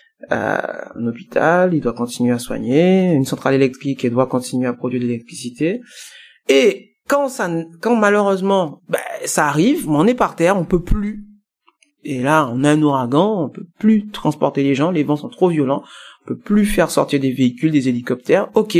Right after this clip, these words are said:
on s'arrête. Et dans ce cas-là, on parle de P R A, de plan de reprise d'activité. Pour moi, la résilience, c'est cette capacité à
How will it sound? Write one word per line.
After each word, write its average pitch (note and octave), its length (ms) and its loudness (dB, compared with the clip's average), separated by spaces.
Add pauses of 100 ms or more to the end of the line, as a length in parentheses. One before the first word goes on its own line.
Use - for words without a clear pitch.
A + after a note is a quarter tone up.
(180)
on G3+ 80 4
s'arrête. C#3 400 -2 (1120)
Et A#2+ 80 -4
dans D3+ 100 2
ce D3+ 80 -8
cas-là, D#3+ 240 2
on E3+ 60 0
parle D#3+ 280 0
de C3+ 280 -4 (380)
P F3 220 4
R B2+ 100 -2
A, D#3 220 0
de C#3+ 140 -2
plan F#3 220 0
de E3+ 240 -2 (100)
reprise F3 580 0
d'activité. D#3 640 -4
Pour D3+ 100 -4
moi, A3+ 120 4
la G#3+ 100 4
résilience, E3+ 420 0
c'est D3+ 100 -6
cette F3+ 240 -4
capacité D#3+ 720 -2
à - 220 -2